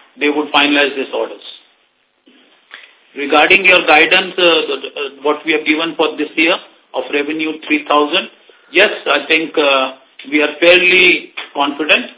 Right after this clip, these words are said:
Uh, we have done this before. If you see in our F Y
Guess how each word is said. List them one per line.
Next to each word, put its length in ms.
Uh, 80
we 160
have 160
done 240
this 220
before. 340
If 160
you 220
see 340
in 80
our 320
F 180
Y 180